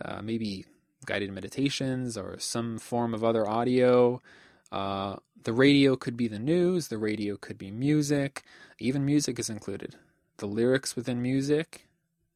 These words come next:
be mindful of the messages that are being carried in that music.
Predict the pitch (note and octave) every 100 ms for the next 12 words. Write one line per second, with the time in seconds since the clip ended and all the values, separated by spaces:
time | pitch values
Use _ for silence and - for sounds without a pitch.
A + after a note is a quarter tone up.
0 | _ - _ A2+ A#2+ B2+ B2+ B2+ B2+ _
1 | - - _ - G#2+ A#2 - A#2+ A#2 -
2 | - A2 A2 G#2+ G#2+ - _ G#2+ G#2 G#2+
3 | G#2 A2 B2+ B2+ A2 - - - _ _
4 | _ _ - G2+ G2 G2+ G2 - G#2+ G2
5 | G2+ F#2+ G2 A#2 A#2+ - -